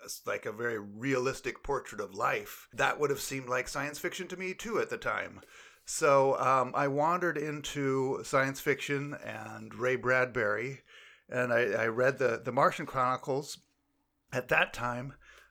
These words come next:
and recently reread them for this podcast, and that's what we're gonna talk about today. I'd also like to introduce my co-host,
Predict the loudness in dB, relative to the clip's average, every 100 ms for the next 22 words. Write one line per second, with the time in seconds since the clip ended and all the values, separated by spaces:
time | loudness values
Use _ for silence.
0 | _ -8 -4 -4 -2 -2 -2 -6 -6 -6
1 | -4 0 2 2 2 -2 -6 -6 -2 -2
2 | -4 -4 -6 -4 -4 -4 -4 -6 -6 -8
3 | -10 -6 -6 -4 -4 -6 -6 -4 -4 -4
4 | -10 -20 -20 _ 2 2 4 2 2 -2
5 | -2 -4 -6 -4 0 0 2 4 6 6
6 | 2 -2 -10